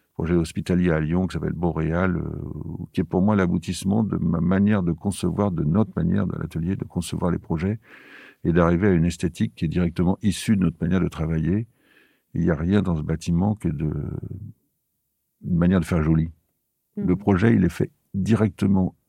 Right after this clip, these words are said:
Speaker 1: toute sa forme est directement issue de la manière de le concevoir. Et donc, ça fait référence à des, à des, des mouvements comme Archigramme, euh, et des choses comme ça. Euh, et, et il y a vraiment, pour moi, là, un vrai travail que je, j'aimerais développer, que je commence à développer, on en est qu'à la P D,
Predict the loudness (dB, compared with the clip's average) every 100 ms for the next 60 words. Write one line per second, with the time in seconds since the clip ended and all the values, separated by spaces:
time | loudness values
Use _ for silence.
0 | 0 0 2 -2 0 -2 0 0 -2 -2
1 | -4 -2 -4 -4 -4 0 2 2 2 0
2 | -2 -4 -4 -4 -6 -6 -14 -20 -20 -20
3 | -20 _ _ _ _ _ -4 -4 -2 -6
4 | -4 -4 -4 -2 -2 -2 -4 -6 -4 -6
5 | -8 -8 -8 -8 -10 -8 -4 -4 0 -2
6 | 0 0 0 -2 -2 -2 -6 -10 _ _
7 | _ _ _ _ _ _ -4 -2 -2 -4
8 | -4 -4 -6 -4 -4 -2 0 0 0 -2
9 | -4 -4 -2 0 -2 -2 -2 0 0 0
10 | 2 0 2 2 4 4 2 0 -4 -4
11 | -4 -2 -2 -2 -4 0 0 0 -4 -8
12 | -10 -6 -6 -6 -4 -2 -2 -2 -4 -2
13 | -2 -2 -6 -6 -6 -4 -6 -4 -4 -2
14 | 0 0 0 -2 -4 -4 -4